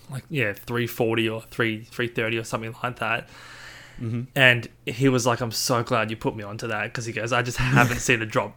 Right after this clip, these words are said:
Speaker 1: lower than that." I'm like,
Speaker 2: Yeah.
Speaker 1: "Nintendo just, they just don't drop their prices that much."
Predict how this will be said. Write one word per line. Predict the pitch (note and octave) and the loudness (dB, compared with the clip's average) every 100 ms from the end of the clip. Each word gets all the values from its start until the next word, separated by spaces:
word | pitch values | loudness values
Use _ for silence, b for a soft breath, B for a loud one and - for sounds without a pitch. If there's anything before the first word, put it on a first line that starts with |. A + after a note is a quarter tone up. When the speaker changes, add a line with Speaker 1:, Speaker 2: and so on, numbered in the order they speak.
| - | -4
Speaker 1:
lower | B2 A2 A2 | 0 0 -2
than | A2 | -2
that." | A2+ A#2 C3+ | 0 0 0
I'm | B2 | -2
like, | B2 A#2 A#2 - - | -2 0 -2 -4 -6
Speaker 2:
Yeah. | - C#3 C#3 | 0 0 2
Speaker 1:
"Nintendo | D3 D3 F3+ A3 E3+ | 0 4 4 6 4
just, | D3+ - | 0 0
they | C#3+ C3+ - - | -2 -4 -12 -10
just | E3+ - | -8 -4
don't | E3 F#3 | 0 0
drop | C#3 C#3 - | 2 0 2
their | C3+ | -2
prices | B2+ A#2 D#3+ G3 | -2 -4 -4 -4
that | F#3 A#2+ | -4 -4
much." | A2+ - - - | -8 -12 -16 -20